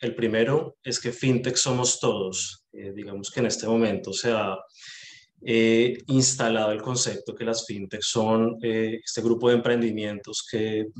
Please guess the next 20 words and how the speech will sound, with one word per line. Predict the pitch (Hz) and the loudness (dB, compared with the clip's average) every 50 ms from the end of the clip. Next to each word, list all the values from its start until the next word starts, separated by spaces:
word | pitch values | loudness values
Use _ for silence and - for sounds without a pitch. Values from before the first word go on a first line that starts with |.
| 113 | -8
bajo | - - - - 117 | -6 -6 -4 -2 -2
una | 107 104 104 104 107 | -2 0 0 2 2
óptica | 107 107 104 - 117 113 - - 113 113 | 2 0 0 -2 -4 -4 0 2 4 6
de, | 113 117 117 120 117 113 117 110 110 - _ _ _ _ _ _ | 6 6 6 6 6 4 2 2 -2 -6 _ _ _ _ _ _
eh, | 117 107 98 98 95 92 90 92 | -10 -8 -8 -6 -6 -6 -6 -4
digital | 98 110 - - 113 101 - - 113 110 110 110 107 - | -4 -4 -2 -2 -2 -4 -2 2 4 4 4 4 4 2
prestan | - 117 113 110 - - 113 113 | 2 2 2 2 2 0 0 0
servicios | - 123 110 107 101 101 98 - | 2 2 0 0 -2 -2 -4 -4
financieros, | - 117 110 113 117 113 - - 95 95 117 120 - - - - - - - - - - - - _ _ _ _ | -2 0 2 2 2 2 0 -2 -4 -6 -8 -10 -16 -16 -18 -18 -18 -18 -18 -18 -18 -20 -20 -20 _ _ _ _
pero | - 131 123 | 0 2 4
realmente | 123 127 120 120 120 123 123 120 123 - 143 135 143 151 143 - | 4 6 6 8 8 8 8 6 4 4 4 4 4 2 2 -2
FinTech | - - 147 139 135 131 139 131 139 | -4 0 2 2 2 2 0 0 0
es | 135 - | 0 0
un | 143 139 | 0 0
ecosistema, | 135 135 143 135 135 135 - - - 120 113 101 95 95 - - | -2 -2 -2 -4 -2 -2 -2 0 0 0 -2 -2 -4 -10 -12 -12
un | 113 110 107 | -14 -14 -12
ecosistema | - 123 117 127 127 - - 110 98 98 95 | -10 -10 -8 -6 -6 -6 -6 -6 -6 -6 -6
que | - 117 | -4 -4
se | - - 135 127 | -2 -2 -2 0
compone | - 120 117 113 117 101 98 98 98 101 104 101 - | 2 2 2 2 0 -2 -2 -2 -2 -4 -4 -8 -10